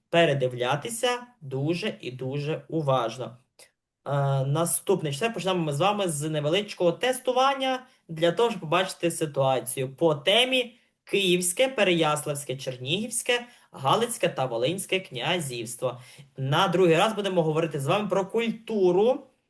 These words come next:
якраз Руси України уже в період розквіту і період, е, роздріб-, роздрібленості.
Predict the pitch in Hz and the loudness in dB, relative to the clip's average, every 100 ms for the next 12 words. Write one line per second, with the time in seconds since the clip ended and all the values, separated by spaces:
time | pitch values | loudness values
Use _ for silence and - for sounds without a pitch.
0 | _ 226 226 247 247 247 - 170 165 - | _ -8 0 2 4 0 0 0 2 4
1 | 226 220 165 156 151 220 233 202 160 165 | 2 2 0 0 0 0 2 2 4 4
2 | 143 180 196 165 147 180 - 254 254 214 | 6 4 4 0 2 2 0 -4 0 0
3 | 139 143 175 220 220 - _ _ _ - | 0 0 4 2 2 -6 _ _ _ -4
4 | 156 160 143 185 190 185 - - 147 160 | 0 2 4 6 6 2 -4 -4 -2 0
5 | 185 143 180 170 139 175 139 143 135 123 | 0 2 4 4 2 0 0 0 0 -4
6 | - - | -8 -12